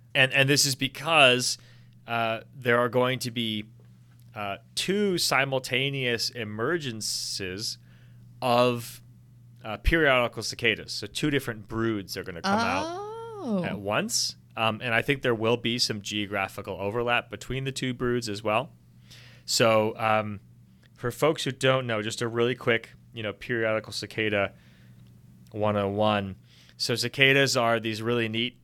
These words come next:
Speaker 1: you know, plant-sucking insects, and they live underground for some amount of time during their larval stages. And I think,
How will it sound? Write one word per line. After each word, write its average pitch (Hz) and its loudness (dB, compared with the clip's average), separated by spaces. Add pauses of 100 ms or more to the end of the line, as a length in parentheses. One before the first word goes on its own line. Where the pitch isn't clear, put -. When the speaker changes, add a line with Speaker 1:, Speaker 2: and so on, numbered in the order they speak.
Speaker 1:
you 117 -12
know, 104 -6
plant-sucking 117 -2
insects, 110 -4 (960)
and 120 2 (480)
they 131 2 (220)
live 151 2 (120)
underground 120 0 (240)
for 104 -6 (920)
some 160 2
amount 147 4
of 113 -2
time 101 -2
during 113 0
their 110 2
larval 107 0
stages. 95 -4 (420)
And 123 0
I 123 6
think, 196 -2